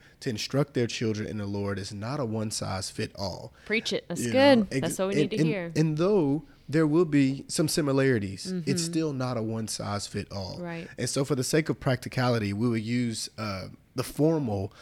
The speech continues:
Speaker 1: time in discipleship, uh, discipling our children as an example. And so think about these options. You know, you have family worship, where you're gathering together to read, pray, and sing, as we talked about in episode three.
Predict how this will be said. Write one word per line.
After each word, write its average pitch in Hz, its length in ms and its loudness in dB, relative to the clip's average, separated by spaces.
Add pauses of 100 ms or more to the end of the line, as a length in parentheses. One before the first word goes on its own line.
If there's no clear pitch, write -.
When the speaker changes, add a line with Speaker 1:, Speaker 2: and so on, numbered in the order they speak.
(160)
Speaker 1:
time 101 500 -6
in 104 240 -4
discipleship, 104 920 -6 (340)
uh, 95 260 -8
discipling 110 460 -4
our 92 100 -4
children 101 520 -6
as 104 160 -6
an 95 100 -8
example. 107 520 -8
And 98 80 -6
so 101 340 -6
think 196 120 2
about 165 220 0
these 117 160 0
options. 113 560 -6 (340)
You 139 60 -6
know, 139 60 -4
you 135 140 -2
have 139 180 -4
family 139 420 0
worship, - 560 0 (320)
where 107 120 -4
you're 113 140 -2
gathering 117 540 -2
together 127 420 -6
to 95 180 -8
read, 120 480 -2
pray, 117 320 -4
and 104 120 -8
sing, 113 240 -6
as 113 120 -8
we 110 80 -6
talked - 320 -8
about 113 160 -4
in 101 100 -10
episode 131 500 -10
three. 143 380 0